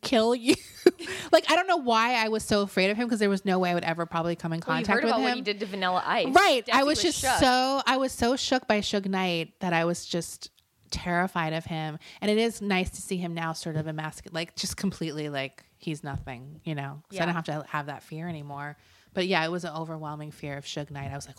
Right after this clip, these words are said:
Speaker 1: "Whoa, he is a monster." <laughs> Based purely on, like, whatever, it probably isn't even true stories, but, like, he definitely built up that reputation as if he was this.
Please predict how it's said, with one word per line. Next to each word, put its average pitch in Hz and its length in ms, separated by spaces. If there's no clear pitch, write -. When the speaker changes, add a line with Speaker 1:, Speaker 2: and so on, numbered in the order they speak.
Speaker 1:
"Whoa, 147 220
he 185 400
is 151 100
a 156 80
monster." 147 560
<laughs> 392 1200
Based 453 260
purely 294 400
on, 240 160
like, 196 320
whatever, 185 400
it 170 100
probably 175 380
isn't 165 180
even 156 160
true 160 160
stories, 165 440
but, 147 160
like, 147 260
he 269 140
definitely 220 300
built 165 240
up 170 140
that 160 120
reputation 147 880
as 147 180
if 143 100
he 151 120
was 143 360
this. 147 420